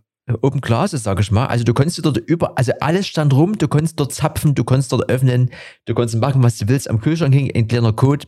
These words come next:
hier, "Please PayPal me", so ein bisschen <laughs> als Aufwandsentschädigung. Herrlich. Und dann ging's los, ich war noch ein bisschen gezeichnet vom Vorabend. Ich hab dann so gesagt, "Ich brauche jetzt einen kleinen Setcho",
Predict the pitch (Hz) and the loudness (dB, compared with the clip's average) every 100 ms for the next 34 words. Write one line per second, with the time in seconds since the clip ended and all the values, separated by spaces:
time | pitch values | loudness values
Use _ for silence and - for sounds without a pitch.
0 | - 127 117 - 131 127 131 139 143 139 | 0 0 0 -2 -2 0 -2 -2 0 2
1 | 135 139 151 139 110 123 117 117 143 131 | 2 2 0 0 0 2 2 2 0 -2
2 | - 127 139 139 - 123 117 113 113 123 | -4 -4 -2 -2 -2 -4 0 0 2 0
3 | 147 156 - - - 139 123 139 151 - | 0 -4 -10 -14 -4 0 2 2 0 -2
4 | - _ _ _ _ 110 113 131 123 135 | -12 _ _ _ _ -2 0 2 2 2
5 | 110 117 131 113 120 113 117 - 113 131 | 0 0 0 0 0 -2 -2 0 0 0
6 | 120 110 107 143 151 107 113 101 107 110 | 0 2 0 -2 -2 0 0 2 2 2
7 | 110 107 107 107 - - - _ - - | 0 2 0 -2 -4 -16 -20 _ -14 -6
8 | - 107 107 107 - 101 98 - - - | 0 2 2 -2 0 0 0 -4 -4 -6